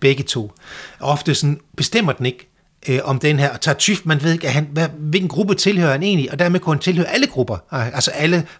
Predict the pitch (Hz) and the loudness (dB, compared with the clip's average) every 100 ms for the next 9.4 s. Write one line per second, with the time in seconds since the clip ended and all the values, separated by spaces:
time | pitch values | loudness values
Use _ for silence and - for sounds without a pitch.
0 | - 160 160 202 139 127 127 120 143 165 | -2 0 2 2 0 0 0 0 -4 -6
1 | - - - - 143 135 131 131 127 - | -16 -16 -16 -10 0 2 4 2 -4 -12
2 | - 143 180 185 180 170 165 160 180 175 | -6 -2 0 0 0 2 2 2 2 2
3 | 156 139 127 - 220 220 - _ _ _ | 2 0 0 -2 -2 -2 -8 _ _ _
4 | _ 139 131 139 135 139 - 139 135 127 | _ -2 0 -2 -4 -4 0 2 2 2
5 | 139 156 151 - 139 120 123 - 220 147 | 4 4 2 0 0 0 0 2 2 0
6 | - 123 - 139 127 127 - 131 - 175 | 0 -4 0 -2 0 -4 -2 0 2 0
7 | - 143 123 113 110 107 170 185 127 113 | 2 0 2 0 -2 2 2 2 -2 0
8 | 165 170 156 - 147 - 117 - - - | 0 0 -4 -2 -2 -2 -8 -8 -16 -16
9 | - - 147 202 | -8 0 2 2